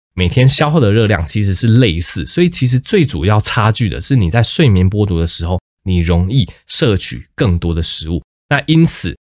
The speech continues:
大部分人在睡眠剥夺期间吼，他这个研究做出来，在睡眠剥夺的那几天，诶，增加了平均零点五公斤的体重，对，而且腹部的脂肪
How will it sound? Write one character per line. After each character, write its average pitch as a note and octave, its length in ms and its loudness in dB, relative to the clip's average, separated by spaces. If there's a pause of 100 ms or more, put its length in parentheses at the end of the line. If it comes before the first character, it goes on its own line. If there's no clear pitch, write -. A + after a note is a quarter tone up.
(180)
大 D3+ 200 0
部 C3 120 2
分 A#2+ 160 2
人 F2+ 200 2
在 A2 120 0
睡 - 300 -2
眠 F#2+ 200 2
剥 G#2 180 0
夺 F2 160 2
期 D#2+ 200 -6
间 F2 240 -2
吼， E2 200 -2
他 G2 160 -4
这 A#2 100 0
个 G#2+ 80 2
研 F2 140 2
究 G#2 100 2
做 G2 220 0
出 - 100 -6
来， D#2+ 80 -2
在 A#2 140 0
睡 D3+ 180 0
眠 G2 140 2
剥 G#2 160 0
夺 F2+ 140 2
的 F#2 60 2
那 B2 160 2
几 F2+ 240 -6
天， F#2+ 220 -2 (120)
诶， A#2 140 -2 (180)
增 B2 220 4
加 A#2 220 0
了 F#2+ 140 0 (260)
平 A2 220 4
均 B2+ 340 2
零 C#3+ 220 4
点 C#3+ 200 2
五 G#2 120 2
公 G#2 180 2
斤 G#2 160 2
的 F#2 80 2
体 - 320 -8
重， - 180 -6 (140)
对， E2 220 -8
而 G#2 160 0
且 - 200 -2 (300)
腹 F#3+ 320 2
部 C#3+ 220 2
的 F2+ 120 0
脂 B2 360 0
肪 D#2+ 260 -4